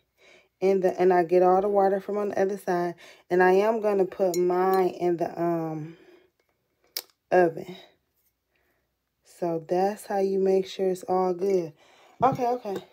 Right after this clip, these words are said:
okay, okay. That was easy.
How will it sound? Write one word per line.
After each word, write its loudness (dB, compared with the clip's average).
okay, -6
okay. -12
That 0
was 2
easy. 10